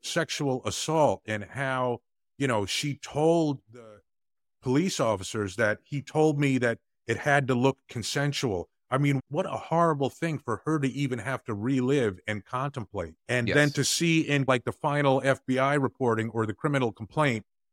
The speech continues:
Speaker 1: for them to put in there that there was no evidence of a sexual assault.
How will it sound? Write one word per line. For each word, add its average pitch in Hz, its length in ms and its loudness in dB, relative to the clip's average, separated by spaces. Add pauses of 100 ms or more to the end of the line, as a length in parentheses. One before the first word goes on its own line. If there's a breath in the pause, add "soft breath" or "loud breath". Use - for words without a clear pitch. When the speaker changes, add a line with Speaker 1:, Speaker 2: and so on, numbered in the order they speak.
(220)
Speaker 1:
for 120 120 0
them 139 260 4
to 123 80 -4
put 139 240 2
in 147 160 2
there 113 240 2
that 107 180 -8
there 120 100 0
was 104 180 -2
no 131 160 2
evidence 123 520 0
of 110 200 -2
a 98 160 0 (100)
sexual 120 520 -2
assault. 104 440 0